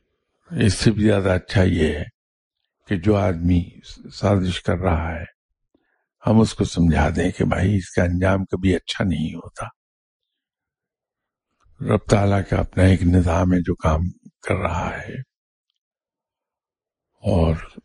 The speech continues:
وہ نظام ایسا ہے کہ جو ہم کسی کے لیے گڑھا کھودتے ہیں، عام طور پہ ہم اس میں خود گر جاتے ہیں۔ زیادہ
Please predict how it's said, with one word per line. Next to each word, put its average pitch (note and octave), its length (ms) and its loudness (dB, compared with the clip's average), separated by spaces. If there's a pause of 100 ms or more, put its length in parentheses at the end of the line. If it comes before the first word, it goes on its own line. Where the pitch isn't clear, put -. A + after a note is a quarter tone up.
(240)
وہ G2+ 160 4
نظام F#2+ 440 2
ایسا F#2 340 2
ہے E2+ 140 2
کہ F2+ 160 0
جو E2+ 240 2
ہم D#2+ 200 0 (100)
کسی - 300 -2
کے A2 100 2
لیے G2 220 0
گڑھا F2 240 2
کھودتے - 460 -4
ہیں، D#2+ 220 0 (1300)
عام G2+ 260 2
طور F#2 160 2
پہ - 180 -2
ہم E2+ 220 0
اس - 200 -6
میں G2 80 2
خود F#2 240 0 (120)
گر - 60 2
جاتے - 480 -6
ہیں۔ - 80 -14 (3000)
زیادہ G#2+ 420 4